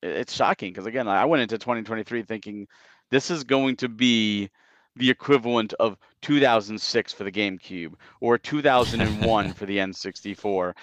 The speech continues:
Speaker 2: Yep.
Speaker 1: or the entire Wii U lifetime.
Speaker 2: <laughs>
Speaker 1: Uh, you know, it's, <laughs> like, two thousand sixteen specifically for the Wii U, which was definitely the worst. Two thousand twelve for the, and eleven for the Wii.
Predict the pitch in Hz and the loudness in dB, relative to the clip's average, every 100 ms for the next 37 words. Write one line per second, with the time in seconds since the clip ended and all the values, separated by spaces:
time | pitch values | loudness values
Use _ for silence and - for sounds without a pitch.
0 | - 90 80 123 123 113 101 104 123 127 | -2 2 4 4 6 4 2 0 0 0
1 | - 143 131 123 120 117 113 107 104 - | 2 4 4 4 2 0 2 2 2 2
2 | 101 92 87 87 78 - 90 113 117 113 | 2 2 0 0 0 -2 0 4 4 4
3 | 123 131 127 127 - - - 123 - - | 4 4 4 4 0 -6 -6 -6 -8 0
4 | 156 123 - - 165 156 147 139 151 - | 0 0 -8 -4 2 4 4 -2 -6 -2
5 | 143 131 - 123 - 123 113 113 - 110 | 0 0 -2 -6 -4 -4 -4 -4 -2 -4
6 | 104 107 98 98 95 104 95 _ - 117 | -4 -2 -2 -2 -6 -10 -12 _ 0 0
7 | 113 104 101 104 98 - - - 131 135 | 0 -6 -2 -2 -2 -10 -20 -10 0 2
8 | 139 123 123 - - 147 127 110 120 113 | 2 0 -8 -8 2 4 4 0 -4 -2
9 | 92 - 57 60 120 117 127 120 110 113 | -2 -4 -6 -6 0 4 4 2 -6 -6
10 | 110 110 127 113 | -6 -4 -4 -4